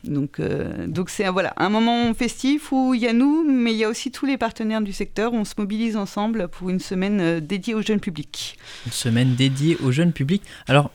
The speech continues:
Speaker 2: est-ce que, hum, on peut, on pourrait, euh, qualifier ce festival avec un thème particulier ?
Speaker 1: Alors nous, on a arrêté les thèmes.
Speaker 2: Vous avez
Speaker 1: <laughs>
Speaker 2: arrêté
Speaker 1: Je
Speaker 2: les
Speaker 1: sais,
Speaker 2: thèmes.
Speaker 1: je sais même pas s'il y en a eu par le passé, j'avoue.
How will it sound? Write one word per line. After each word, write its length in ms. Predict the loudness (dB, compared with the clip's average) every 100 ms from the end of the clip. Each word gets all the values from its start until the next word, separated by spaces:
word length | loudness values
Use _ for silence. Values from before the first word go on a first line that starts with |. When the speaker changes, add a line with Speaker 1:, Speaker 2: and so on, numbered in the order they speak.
| -2
Speaker 2:
est-ce 200 | -2 0
que, 320 | 2 4 4
hum, 280 | 2 0 -2
on 120 | 0 0
peut, 180 | 0
on 160 | 0 0
pourrait, 340 | 0 2 4
euh, 220 | 4 4 0
qualifier 540 | -2 -2 -2 0 0
ce 80 | 0
festival 580 | -2 -4 -4 0 2 2
avec 260 | 2 2
un 60 | 2
thème 300 | 2 2 2
particulier ? 640 | 0 -6 -6 -2 -2 -2 -8 _ _ _ _ -20 -20 -10
Speaker 1:
Alors 280 | -6 -2
nous, 140 | -2 0
on 300 | 0 0 -2
a 40 |
arrêté 340 | -4 -6 -8 -8
les 140 | -10
thèmes. 320 | -8 -8 -8 -10 _ -4 -2 -2
Speaker 2:
Vous 120 | 4
avez 160 | 6 8
Speaker 1:
<laughs> 20 |
Speaker 2:
arrêté 240 | 8 8
Speaker 1:
Je 40 | 8
Speaker 2:
les 80 | 6
Speaker 1:
sais, 80 |
Speaker 2:
thèmes. 300 | 8 4 4 2
Speaker 1:
je 100 | 2
sais 140 | 4
même 220 | 2 2
pas 100 | 0
s'il 220 | -2 0
y 20 | 2
en 100 | 4
a 60 |
eu 100 | 2 2
par 100 | 2
le 120 | 2
passé, 300 | 0 0 2
j'avoue. 500 | 2 2 2 4